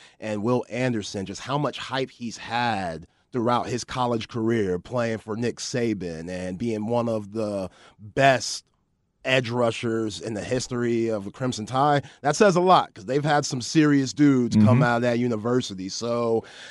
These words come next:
Speaker 1: they're big-time players, yes, but, man, giving up that second-round pick, then the first,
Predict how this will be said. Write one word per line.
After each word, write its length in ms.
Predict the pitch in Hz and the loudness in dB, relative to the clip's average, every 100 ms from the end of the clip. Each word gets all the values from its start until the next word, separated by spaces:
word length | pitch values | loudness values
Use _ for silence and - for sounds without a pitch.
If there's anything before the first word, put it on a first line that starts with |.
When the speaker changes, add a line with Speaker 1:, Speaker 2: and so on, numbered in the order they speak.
| - _ _ _ _ | -20 _ _ _ _
Speaker 1:
they're 260 | 131 139 175 | -6 2 4
big-time 500 | 160 208 - 196 190 | 6 4 4 2 2
players, 560 | 190 196 208 202 165 | 6 8 10 8 6
yes, 540 | 135 139 156 190 170 - | 2 2 2 2 -2 -6
but, 560 | 127 135 131 123 113 | -4 2 4 4 2
man, 500 | 101 131 156 135 110 | -2 -2 0 0 -2
giving 340 | 101 127 147 147 | -4 -4 -2 0
up 180 | 151 139 | 0 0
that 240 | 131 120 | -2 -2
second-round 800 | - - 135 156 131 139 147 139 | -6 -4 -4 -2 0 2 2 0
pick, 540 | - - 127 143 147 123 | -4 -4 2 4 4 0
then 180 | 123 110 | -4 -6
the 80 | |
first, 500 | - - 123 143 143 | -12 -2 4 4 2